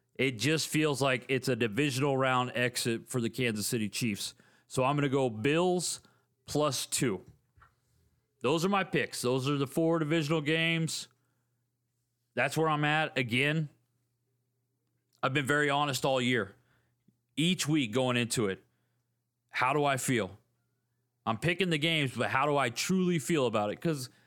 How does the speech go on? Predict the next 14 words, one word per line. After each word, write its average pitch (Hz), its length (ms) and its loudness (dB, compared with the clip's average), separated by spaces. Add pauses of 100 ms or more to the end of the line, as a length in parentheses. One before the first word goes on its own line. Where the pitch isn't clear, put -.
(260)
I 160 120 0
got, 170 400 -2
you 147 160 0
know, 123 240 0 (480)
I 151 80 0
got 185 120 2
no 175 140 2
reason 170 320 2
to 135 60 2
lie 147 540 0
or 120 500 2
overco-, 139 600 -2
you 135 120 0
know, 131 300 0